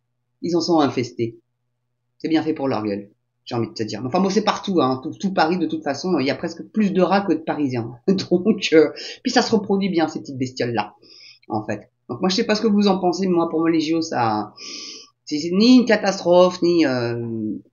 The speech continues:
ni la panacée. Enfin, ça va être, euh, mitigé, quoi. Ça va,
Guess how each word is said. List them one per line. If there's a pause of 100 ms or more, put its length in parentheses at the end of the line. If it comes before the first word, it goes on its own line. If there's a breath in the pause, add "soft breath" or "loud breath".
(280)
ni
la
panacée.
Enfin,
ça
va
être,
euh, (240)
mitigé,
quoi.
Ça
va,